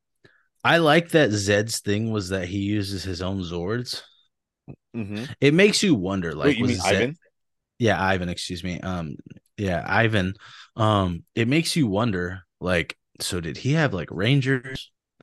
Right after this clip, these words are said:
Speaker 1: his own? You know, like, he knows Zordon, right? And now with the comics, we've learned a lot about Zordon, too.
Speaker 2: Well, I'll say this, talking about comics and Ivan's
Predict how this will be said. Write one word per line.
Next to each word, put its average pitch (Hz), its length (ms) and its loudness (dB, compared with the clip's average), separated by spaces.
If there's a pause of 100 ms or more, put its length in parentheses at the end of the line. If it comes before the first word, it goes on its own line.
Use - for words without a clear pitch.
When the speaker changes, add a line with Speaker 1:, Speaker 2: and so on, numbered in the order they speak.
Speaker 1:
his 90 200 -8
own? 127 520 -4 (960)
You 101 120 -2
know, 104 200 2
like, 92 360 -2 (760)
he 107 140 0
knows 110 340 2
Zordon, 107 420 0
right? 98 500 0
And 98 100 -4
now 107 180 -2
with 107 100 -6
the 87 80 -12
comics, 104 480 -2
we've 107 180 -8
learned 95 160 -4
a 78 60 -6
lot 90 180 -2
about 85 200 -4
Zordon, 92 560 -4
too. 92 420 -2 (240)
Speaker 2:
Well, 120 320 4 (200)
I'll 120 180 2
say 117 260 -4
this, 107 320 0
talking 101 360 -4
about 87 460 -4 (720)
comics 87 640 -4
and 135 580 -14 (1900)
Ivan's 87 600 -2